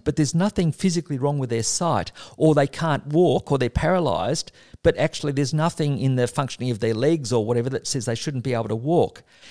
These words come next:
And so when they talked about hysteria a lot a hundred years ago,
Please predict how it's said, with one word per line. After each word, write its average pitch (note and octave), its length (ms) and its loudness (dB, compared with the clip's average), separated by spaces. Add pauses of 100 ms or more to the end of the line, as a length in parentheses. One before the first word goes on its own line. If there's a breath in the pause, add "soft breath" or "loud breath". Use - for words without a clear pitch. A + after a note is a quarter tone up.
(140)
And D3 160 0
so C3+ 380 4 (280 loud breath)
when F#3 240 2
they G#3+ 80 4
talked D#3+ 300 -2
about C3+ 220 -2
hysteria D#3+ 680 0
a A2 40 -2
lot B2 260 0
a A2 80 -4
hundred A2+ 320 -2
years G3 260 0
ago, A#2+ 360 2